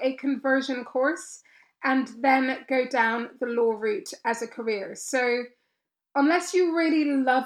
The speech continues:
the idea of studying the ins and outs of law for three plus years,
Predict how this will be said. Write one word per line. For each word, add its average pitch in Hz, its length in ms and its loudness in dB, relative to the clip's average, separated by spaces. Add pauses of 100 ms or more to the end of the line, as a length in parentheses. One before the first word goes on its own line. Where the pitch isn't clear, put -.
the 269 160 2
idea 247 600 0 (500)
of 269 160 -2
studying 262 480 0
the 254 180 -2
ins 262 160 -2
and 262 100 -2
outs 233 240 -4
of 254 140 -6
law 254 520 2 (100)
for 262 200 0
three 269 280 -2
plus 262 320 0
years, 302 540 -2